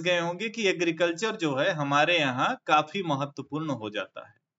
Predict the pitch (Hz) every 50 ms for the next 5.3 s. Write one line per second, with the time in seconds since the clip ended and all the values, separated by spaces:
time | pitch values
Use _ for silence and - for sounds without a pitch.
0 | _ _ _ _ _ - - _ _ - 180 196 220 254 262 262 254 240 233 254
1 | 254 247 247 247 240 233 220 220 220 - 233 226 226 170 147 147 156 165 170 165
2 | 175 165 160 151 156 156 156 156 143 139 131 131 131 - - 160 190 208 247 254
3 | 240 226 226 226 - 247 214 226 202 180 - 190 208 208 196 190 190 185 185 190
4 | 185 175 175 175 185 190 - _ _ _ _ _ _ _ _ _ _ - 208 220
5 | 226 233 233 220 160 -